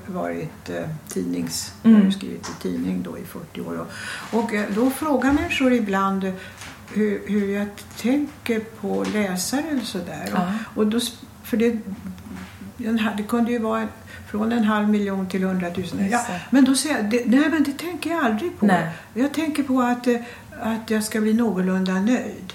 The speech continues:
Speaker 1: med texten.
Speaker 2: Det
Speaker 1: Så,
Speaker 2: är ett bra
Speaker 1: ja.
Speaker 2: mål,
Speaker 1: För att
Speaker 2: ja.
Speaker 1: om jag satte mig ner där och började tänka på, ja, men det här kommer
Speaker 2: Mm.
Speaker 1: si och så många att,
Speaker 2: Mm.
Speaker 1: det tror jag skulle vara mycket, att göra mig till en sämre.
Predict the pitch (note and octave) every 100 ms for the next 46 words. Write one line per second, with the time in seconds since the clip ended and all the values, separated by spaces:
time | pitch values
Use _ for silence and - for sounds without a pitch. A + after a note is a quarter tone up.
0 | - - G#3+ A3 B3 B3+ - - - -
1 | - - D4 D#4+ E4 C4 G3+ - - A#3
2 | C4+ F3+ A3+ F#3+ D#3 C4 D4 C#4+ C#4+ C4+
3 | C4 C4 D#4+ D4 C4+ C#4 B3+ A#3+ A#3 G#3+
4 | G#3 - G#3+ G#3+ A3+ A3 G3+ F#3+ F#3+ F#3
5 | - - F3 G3 F#3 G#3+ C#4 C4 B3+ B3
6 | A#3+ A#3+ F3+ E3 C#3 G#3+ G#3 G#3 G3+ F#3+
7 | G3+ G3 F3 F3 F3 F#3+ F3+ - - -
8 | F3+ - - G3+ G#3 F#3 C#4+ C#4+ C#4 -
9 | C4+ B3+ B3 A#3 A3+ B3 G#3+ - G#3+ G#3
10 | - - G#3+ B3 A3 G#3+ G#3+ G#3 G#3 G#3
11 | G#3 G3 F#3+ F#3 F#3